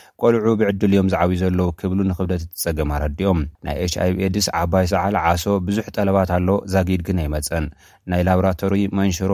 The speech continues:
ንዘይተመሓላለፍቲ ሕማማት ዝውዕል መድሓኒት፣ ናይ ሽኮር፣ ናይ ሕማማት ልቢ፣ ኩሊትን ጉበትን ዝበሉ ሕማማት ዝውዕሉ መድሓኒታት ከም ዘየለዉ እውን ንቢ ቢ ሲ ኣብ ዝሃቦ ሓበሬታ ገሊጾም ኣለዉ። ፕሮግራም ምግቢ ዓለም ኣብ መንጎ መንግስቲ ፌደራልን መራሕቲ ትግራይን ስምምዕ መቆራጽ ተኹሲ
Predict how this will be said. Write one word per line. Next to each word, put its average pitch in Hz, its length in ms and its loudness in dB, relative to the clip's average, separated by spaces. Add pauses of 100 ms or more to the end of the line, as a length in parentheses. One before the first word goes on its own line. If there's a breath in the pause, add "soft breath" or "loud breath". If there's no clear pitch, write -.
ንዘይተመሓላለፍቲ 92 840 0
ሕማማት 90 440 0
ዝውዕል 90 360 -2
መድሓኒት፣ 95 500 2 (200 loud breath)
ናይ 95 180 0
ሽኮር፣ 101 400 -2
ናይ 98 200 2
ሕማማት 92 440 2
ልቢ፣ 92 220 -2 (180)
ኩሊትን 104 480 -2
ጉበትን 95 520 0
ዝበሉ 92 300 2
ሕማማት 90 460 0
ዝውዕሉ 87 340 -4
መድሓኒታት 90 540 -2
ከም 117 200 -2
ዘየለዉ 76 320 -2
እውን 101 220 2 (160)
ንቢ 101 340 2
ቢ 113 100 -2
ሲ 104 180 0
ኣብ 104 180 0
ዝሃቦ 92 300 2 (160)
ሓበሬታ 80 560 -4
ገሊጾም 73 440 -6
ኣለዉ። 95 260 4 (480 loud breath)
ፕሮግራም 90 360 2
ምግቢ 95 220 -2
ዓለም 101 260 0
ኣብ 104 120 4
መንጎ 98 300 4
መንግስቲ 92 420 0
ፌደራልን 95 540 0
መራሕቲ 101 320 0
ትግራይን 92 360 0
ስምምዕ 95 400 0
መቆራጽ 90 440 0
ተኹሲ 90 200 -8